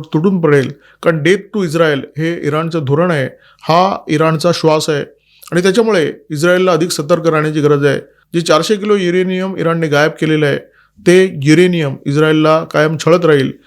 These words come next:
जोपर्यंत ते नष्ट केलं जात नाही तोपर्यंत या युरेनियमचा ताप इस्रायलच्या डोक्याला निश्चितपणे होत राहील. अर्थात जे फोर्डोमध्ये सुरक्षित राहिलं नाही ते फोर्डोच्या बाहेर सुरक्षित राहण्याची शक्यता कमी आहे, तरीसुद्धा इस्रायलच्या डोक्याला हा ताप होणार ही बाब निश्चित आहे.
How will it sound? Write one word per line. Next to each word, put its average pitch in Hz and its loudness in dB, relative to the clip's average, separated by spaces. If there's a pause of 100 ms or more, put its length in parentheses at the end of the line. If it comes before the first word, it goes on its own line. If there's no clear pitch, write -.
(240)
जोपर्यंत 165 0
ते 170 -4
नष्ट 156 -6
केलं 175 -2
जात 151 -2
नाही 139 -4 (160)
तोपर्यंत 151 -2 (220)
या 151 4
युरेनियमचा 160 0 (100)
ताप 147 0 (260)
इस्रायलच्या 160 2
डोक्याला 160 -4
निश्चितपणे 156 -4
होत 147 0
राहील. 143 2 (520)
अर्थात 185 0
जे 185 0
फोर्डोमध्ये 180 0
सुरक्षित 165 -2
राहिलं 160 2
नाही 147 -2 (400)
ते 180 2
फोर्डोच्या 160 4
बाहेर 143 2 (360)
सुरक्षित 175 0
राहण्याची 165 0
शक्यता 160 -2
कमी 160 2
आहे, 135 2 (380)
तरीसुद्धा 190 2 (340)
इस्रायलच्या 196 2
डोक्याला 170 -2
हा 165 -2 (100)
ताप 160 -2
होणार 151 -2
ही 151 -2
बाब 160 0
निश्चित 147 -2
आहे. 147 0